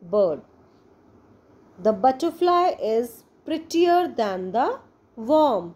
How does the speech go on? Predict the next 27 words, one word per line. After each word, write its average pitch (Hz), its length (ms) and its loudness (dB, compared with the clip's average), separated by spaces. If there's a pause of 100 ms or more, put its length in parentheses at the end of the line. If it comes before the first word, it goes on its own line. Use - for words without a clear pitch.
So 196 100 -12
comparison 220 720 -4
between, 285 500 -2
we 226 120 0
are 208 100 4
doing 220 280 -2
comparison 208 560 -4
between 254 460 -4 (840)
butterfly 233 800 -2
and 233 460 -6 (220)
worm. 214 520 0 (840)
The 208 180 -2 (100)
ant 330 480 0
is 226 280 -2
slower 294 560 2
than 175 400 -8
the 240 160 -6 (240)
cockroach. 311 680 -4 (680)
We 196 160 -4
are 202 160 2
making 208 380 -6
comparison, 202 600 -6
we 190 140 -2
are 185 100 -2
doing 214 300 -4
comparison 190 560 -4
between 254 520 -2